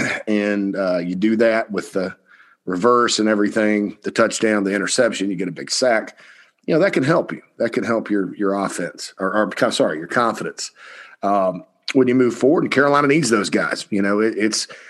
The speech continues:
it's never gonna get any easier in terms of an opponent than what Carolina played Saturday. It's an all S E C schedule. I'll remind you of that,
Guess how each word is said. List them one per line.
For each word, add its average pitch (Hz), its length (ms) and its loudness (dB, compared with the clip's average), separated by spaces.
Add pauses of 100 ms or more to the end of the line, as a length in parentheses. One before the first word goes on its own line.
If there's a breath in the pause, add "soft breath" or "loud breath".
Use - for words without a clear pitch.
(200 loud breath)
it's - 180 0
never 147 300 4
gonna 143 240 4
get 135 220 4
any 127 160 2
easier 113 560 2
in 107 80 0
terms 113 260 2
of 117 80 2
an 104 80 0
opponent 107 680 0 (560 soft breath)
than 104 240 2
what 113 100 0
Carolina 110 420 2
played 98 300 0
Saturday. 85 440 -2 (840)
It's 120 140 -2
an 110 80 2
all 107 200 2
S 104 200 0
E 107 80 0
C 110 160 0
schedule. 110 500 0
I'll 101 80 2
remind 101 440 2
you 101 120 2
of 92 80 -2
that, 107 340 0